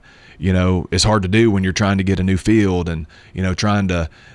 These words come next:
uh, do various things to make investments long-term in your program. But I'm just telling you, uh,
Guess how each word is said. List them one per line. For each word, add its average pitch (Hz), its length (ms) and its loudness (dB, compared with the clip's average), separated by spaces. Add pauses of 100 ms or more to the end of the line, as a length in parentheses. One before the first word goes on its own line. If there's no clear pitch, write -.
uh, 87 140 0
do 98 220 2
various 101 380 2
things 104 300 0
to 98 60 -2
make 98 240 2
investments 92 560 -2
long-term 98 460 -2
in 90 40 -4
your 87 100 -4
program. 90 600 0
But 87 220 -2 (420)
I'm 110 160 0
just 107 220 0
telling 104 300 2
you, 82 160 0 (340)
uh, 82 460 0